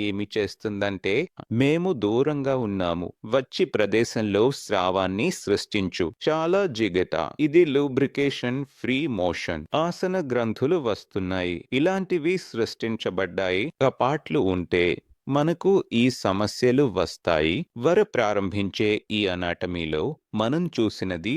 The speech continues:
నంబర్ వన్ ముఖ్యమైనది. ఈ అనల్ కుషన్స్ కొనసాగుతూ కాన్‌స్టిపేషన్ ఏర్పడినప్పుడు చాలా కఠినమైన మోషన్ బయటకు తీ వస్తున్నప్పుడు ఆ అనల్ కుషన్స్ జోడించి దాన్ని బలంగా ఉంచి కిందకి వస్తుంది. ఇది పైల్స్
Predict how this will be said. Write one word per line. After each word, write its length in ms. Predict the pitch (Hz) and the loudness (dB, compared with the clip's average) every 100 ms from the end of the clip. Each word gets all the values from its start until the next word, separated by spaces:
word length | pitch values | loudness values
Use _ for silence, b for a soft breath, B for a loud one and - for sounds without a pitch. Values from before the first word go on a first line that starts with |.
| 170 | -4
నంబర్ 440 | 95 92 101 135 135 | -4 -4 -2 -2 -2
వన్ 260 | 98 127 143 | -4 -2 -2
ముఖ్యమైనది. 800 | 95 - 101 87 85 80 78 123 170 131 | -4 -6 -6 -4 -2 -4 -4 -6 -4 2
ఈ 80 | 156 | 4
అనల్ 300 | 147 139 185 | 4 2 0
కుషన్స్ 600 | 175 117 92 101 95 104 - - | -2 -4 -4 -4 -4 -4 -8 -4
కొనసాగుతూ 800 | 147 147 160 - 156 135 135 147 143 - | -2 0 -2 -4 -4 -2 -2 -2 -2 -2
కాన్‌స్టిపేషన్ 960 | 104 110 107 - 90 - 92 - 98 107 - | -2 0 -4 -6 -4 0 0 0 -4 -4 -2
ఏర్పడినప్పుడు 960 | 104 92 87 117 98 92 85 - 90 87 - - | 0 0 0 -4 -2 -2 -4 -2 0 0 -2 0
చాలా 320 | 143 175 240 - | 2 2 -2 0
కఠినమైన 640 | 113 - 131 156 165 165 160 | -2 0 -2 0 0 0 0
మోషన్ 460 | 101 113 131 151 151 | 2 0 0 -2 0
బయటకు 480 | 98 92 90 92 - | 2 2 0 0 0
తీ 180 | 92 98 | 0 -2
వస్తున్నప్పుడు 880 | 87 87 - - 90 85 - 90 95 165 - | -2 -2 -4 -6 -4 -4 -2 2 2 2 -2
ఆ 80 | 110 104 | -2 -2
అనల్ 300 | 98 110 - - | -2 -4 -4 -2
కుషన్స్ 440 | 147 - 180 175 117 | -2 0 -2 -4 0
జోడించి 600 | 117 113 104 101 - 117 139 | 4 6 4 -2 -4 -4 -4
దాన్ని 420 | - 104 131 127 107 | -4 -4 -2 -2 0
బలంగా 540 | 95 95 104 98 92 | 0 0 0 0 2
ఉంచి 400 | 87 92 80 139 | 2 -2 -4 -6
కిందకి 520 | 143 101 92 92 - 87 | -4 -4 -2 -2 -2 -2
వస్తుంది. 540 | 87 - - 90 87 123 - - | -2 -4 -8 -6 -4 -4 -4 0
ఇది 220 | 135 147 | 4 4
పైల్స్ 480 | - 120 135 143 | 4 2 2 -2